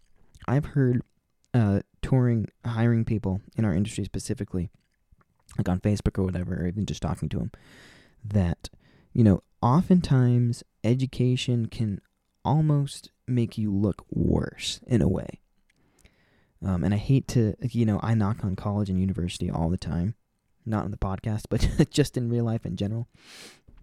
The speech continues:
But man, I've heard people say that, that, um, they, if they hate seeing, like, education as, like, the main part of your resume,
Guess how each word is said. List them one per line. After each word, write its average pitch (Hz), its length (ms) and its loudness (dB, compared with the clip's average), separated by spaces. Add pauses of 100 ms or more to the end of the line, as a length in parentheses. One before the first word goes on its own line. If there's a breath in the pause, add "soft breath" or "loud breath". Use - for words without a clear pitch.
(440)
But - 160 0
man, 92 340 2 (500 soft breath)
I've 101 160 -4
heard 110 220 -2
people 113 240 0
say 95 460 -2
that, 92 200 -2 (340)
that, - 260 -4 (840)
um, 78 420 -2 (540)
they, 104 540 0 (100)
if - 220 -14 (360)
they - 200 -4
hate 117 280 -2
seeing, 104 240 -2
like, 85 220 -6
education 95 500 -6
as, 80 220 -8
like, 80 160 -10
the 92 80 -4
main 82 340 -4
part - 240 -6
of - 100 -12
your - 140 -10
resume, - 460 -14